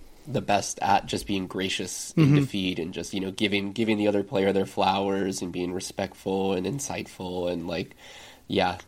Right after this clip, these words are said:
Speaker 1: definitely. Um, huge moment for Sinner.
Speaker 2: Yeah.
Speaker 1: Like, he's on the cusp of his first slam. This is, uh, this is what everyone wanted, basically.
Speaker 2: Mm-hmm. Yeah.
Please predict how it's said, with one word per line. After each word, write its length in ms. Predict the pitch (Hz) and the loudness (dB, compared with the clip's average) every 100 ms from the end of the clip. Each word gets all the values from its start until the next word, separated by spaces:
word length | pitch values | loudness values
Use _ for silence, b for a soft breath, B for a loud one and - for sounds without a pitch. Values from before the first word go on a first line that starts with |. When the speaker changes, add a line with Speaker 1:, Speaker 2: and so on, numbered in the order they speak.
| - | 4
Speaker 1:
definitely. 680 | 104 - 87 90 92 104 - | 4 4 0 0 -2 -4 0
Um, 440 | 95 92 87 92 - _ _ _ | 2 4 2 -6 -14 _ _ _
huge 220 | 110 107 110 | 0 2 6
moment 300 | 104 98 - | 6 6 0
for 100 | 92 | -4
Sinner. 440 | - 92 90 95 - | 0 -2 -2 -6 2
Speaker 2:
Yeah. 160 | 139 | 4
Speaker 1:
Like, 100 | 131 | 4
he's 460 | - 101 92 - - b b b b b | 2 0 0 -4 -6 b b b b b
on 240 | - 110 104 | 4 4 6
the 80 | 104 | 4
cusp 400 | - 107 - 104 | 6 4 4 2
of 160 | 92 | 2
his 420 | 95 87 - - - - | 2 -2 -4 -6 -10 -20
first 400 | - 104 101 - | 0 2 2 2
slam. 360 | 107 95 87 | 6 6 4
This 200 | 90 - | -4 -6
is, 200 | 98 87 | -8 -6
uh, 400 | 92 90 87 82 90 - - | -4 -2 -2 -4 -6 -16 -8
this 100 | 127 | -2
is 80 | |
what 120 | 131 147 | 4 6
everyone 320 | 147 135 120 | 6 6 8
wanted, 340 | 110 95 - | 6 6 0
basically. 460 | 98 98 123 147 131 | 0 0 0 0 2
Speaker 2:
Mm-hmm. 160 | 147 151 B B B B B B B B | 2 0 B B B B B B B B
Yeah. 340 | 156 165 160 | 8 10 10